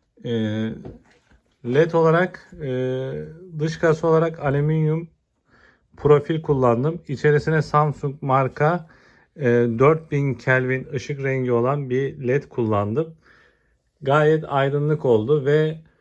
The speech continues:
ne çok sarı ne de beyaz bir ışığı var.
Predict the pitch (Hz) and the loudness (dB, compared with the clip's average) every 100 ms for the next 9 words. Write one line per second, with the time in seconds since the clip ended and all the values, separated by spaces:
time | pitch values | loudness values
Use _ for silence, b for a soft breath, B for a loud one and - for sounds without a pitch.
0 | b b _ 147 143 143 160 160 - 139 | b b _ -4 -2 2 0 0 0 0
1 | 156 143 143 147 - 127 117 127 135 120 | 0 2 4 4 2 0 2 2 0 -4
2 | 117 117 117 - 113 - 104 101 107 160 | 0 0 0 -6 -6 -2 0 0 0 0
3 | 160 | -2